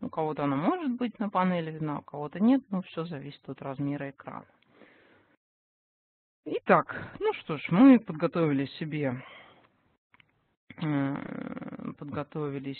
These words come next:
себе рабочее пространство. Ну и давайте начнём переводить. А, итак, э, у нас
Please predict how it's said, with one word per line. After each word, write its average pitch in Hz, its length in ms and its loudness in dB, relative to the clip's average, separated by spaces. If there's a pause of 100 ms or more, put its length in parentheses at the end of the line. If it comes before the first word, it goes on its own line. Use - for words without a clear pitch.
(120)
себе 143 340 -6
рабочее 139 460 -6
пространство. - 720 -2
Ну 330 240 2
и 294 40 -2
давайте 214 440 -4
начнём 165 460 -4
переводить. 151 600 -4 (560)
А, - 420 0
итак, 427 280 -4 (320)
э, 302 40 -2
у 294 280 0
нас 190 220 2